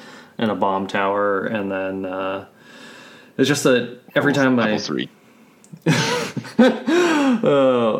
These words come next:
Speaker 1: every time I click something, it's like, takes forever. Like, you just go here and say, "Oh, okay, maybe I wanna get an Expo to max." Thirteen days. So it's like I click it and then I come back, like,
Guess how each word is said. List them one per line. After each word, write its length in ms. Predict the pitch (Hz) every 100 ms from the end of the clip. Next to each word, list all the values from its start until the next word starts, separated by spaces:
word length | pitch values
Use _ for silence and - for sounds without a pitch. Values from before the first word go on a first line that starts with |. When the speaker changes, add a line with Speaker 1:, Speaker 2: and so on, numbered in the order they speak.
| -
Speaker 1:
every 160 | 156 247
time 140 | 277
I 80 | 190
click 240 | - 262
something, 320 | - 160 120
it's 160 | 120 127
like, 400 | 131 123 - -
takes 220 | 180 180
forever. 420 | - 135 175 98 95
Like, 200 | 107 107
you 120 | 123
just 120 | 120
go 140 | 143
here 180 | 143 135
and 60 | 107
say, 100 | 113
"Oh, 100 | 156
okay, 280 | 165 - 131
maybe 220 | 131 139
I 20 | 131
wanna 160 | 131
get 180 | 127 127
an 80 | -
Expo 220 | - 113
to 100 | 104
max." 440 | 98 95 92 -
Thirteen 600 | - - 214 220 220 208 208
days. 720 | 202 180 110 - - - - _ _
So 500 | - 120 107 101 98 - - - -
it's 120 | -
like 100 | 120
I 80 | 107
click 280 | - 123 120
it 80 |
and 120 | 113 107
then 120 | 104
I 80 | 104
come 260 | 117 110
back, 340 | 107 107 104 -
like, 320 | 101 95